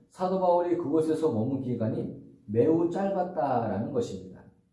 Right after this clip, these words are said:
사도 바울은 그로 인해 그들 간 생긴 오해와 함께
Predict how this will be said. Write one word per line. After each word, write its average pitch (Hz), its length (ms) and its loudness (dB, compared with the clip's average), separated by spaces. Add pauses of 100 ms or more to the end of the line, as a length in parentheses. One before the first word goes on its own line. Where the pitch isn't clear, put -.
(460)
사도 202 260 2
바울은 196 360 4
그로 165 200 2
인해 139 640 0
그들 139 220 -2
간 143 180 0
생긴 139 420 -6
오해와 127 540 0
함께 139 680 -4